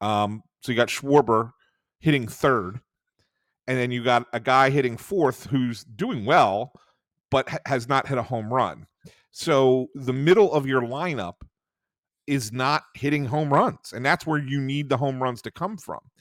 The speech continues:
So part of it to me is, is a little bit lineup construction, Bob, because you, y-,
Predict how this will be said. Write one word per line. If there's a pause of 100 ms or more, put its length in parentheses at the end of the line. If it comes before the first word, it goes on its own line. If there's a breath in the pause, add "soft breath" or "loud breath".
(460 soft breath)
So (180)
part
of
it
to
me
is,
is
a
little
bit
lineup
construction, (100)
Bob, (120)
because (480 soft breath)
you,
y-,